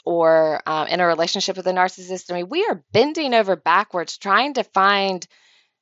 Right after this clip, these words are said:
how to keep things at peace. And if you're noticing that you're doing that, then that's when you need to take a step inward and just remember, it's okay for you to change your mind too. So while I said the consistency with boundaries helps,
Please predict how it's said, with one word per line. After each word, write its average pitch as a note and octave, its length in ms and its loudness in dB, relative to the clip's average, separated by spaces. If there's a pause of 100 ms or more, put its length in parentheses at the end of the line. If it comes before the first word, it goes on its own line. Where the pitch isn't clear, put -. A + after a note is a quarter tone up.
(340)
how G#3 380 4
to G#3+ 80 -2
keep - 280 -10
things F#3+ 280 -2
at - 180 -2
peace. - 480 -4 (260)
And D#3 120 -4
if D3+ 160 -6
you're F#3+ 260 0
noticing D4+ 580 0
that E3+ 140 0
you're G#3+ 180 0
doing A#3 420 -4
that, G#3+ 360 0 (580)
then F3 380 0
that's F3+ 300 2
when F#3+ 120 -6
you F3 120 -6
need F3 320 -4
to F3 100 -4
take - 300 -4
a E3 60 -4
step - 440 -2
inward F#3 640 -4 (280)
and F3+ 240 -2
just - 300 -8 (120)
remember, A#3+ 500 0 (400)
it's G4 160 -2
okay F#4 260 2
for C#4 120 -8
you B3 100 0
to C4 80 0
change F#3+ 300 0
your G3+ 100 0
mind D#4+ 560 -2
too. - 300 -2 (100)
So A#3 240 0
while A#3+ 260 6
I A3+ 100 6
said B3+ 300 0
the G3+ 80 0
consistency G3+ 600 -4
with F3+ 140 -2
boundaries D#3 520 -2
helps, - 500 0